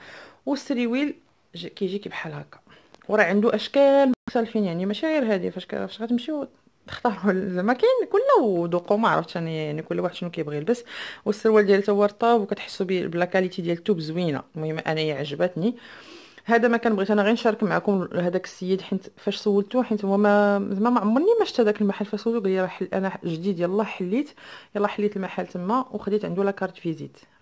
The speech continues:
غادي نخليها لكم البنات في صندوق الوصف، غنخليكم زعما نمرتو. صافي هذا مكان. وتا النمره ديال السيده اللي تقديت من عندها دوك لي زارتيكل حتى هما، حتى هي غادي نخلي لكم نمرتها،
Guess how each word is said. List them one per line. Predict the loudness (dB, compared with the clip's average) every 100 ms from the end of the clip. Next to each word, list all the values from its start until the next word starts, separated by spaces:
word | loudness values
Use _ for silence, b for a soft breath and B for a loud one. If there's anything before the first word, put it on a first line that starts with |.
| -4
غادي | -2
نخليها | -2 -2 0 0
لكم | 0 -4 -8
البنات | -8 -8 -6 -4 -2 -4 -10
في | -10
صندوق | -6 -4 -4 -4 -2
الوصف، | -2 -2 -4
غنخليكم | -4 -4 0 0
زعما | 2 2
نمرتو. | 2 2 0 -4 B B B B B B B B B B
صافي | 0 4 6
هذا | 6 8
مكان. | 6 4 4 6 6 6 4 2 2
وتا | 4 6 6 4
النمره | 4 6 6
ديال | 6
السيده | 4 4 2 2
اللي | 0
تقديت | -6 -6 -2
من | -2
عندها | 0 0 0
دوك | 0 -2
لي | -2
زارتيكل | -2 -4 -6 -4
حتى | -8 -8
هما، | -4 -4
حتى | -4 0
هي | 2 4 2
غادي | 2 0
نخلي | 2 2 2
لكم | 2 0
نمرتها، | 0 -2 -2 0 0